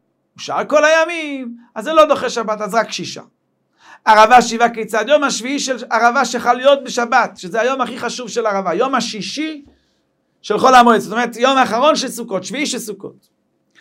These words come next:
ערבה שבעה, ושאר כל הימים שישה.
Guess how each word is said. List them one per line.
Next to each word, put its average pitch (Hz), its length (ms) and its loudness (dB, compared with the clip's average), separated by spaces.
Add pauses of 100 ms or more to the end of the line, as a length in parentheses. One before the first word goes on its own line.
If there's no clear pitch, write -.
(280)
ערבה 254 360 6
שבעה, 208 320 -6 (680)
ושאר 294 400 6
כל 277 160 2
הימים 247 280 0
שישה. 226 360 -8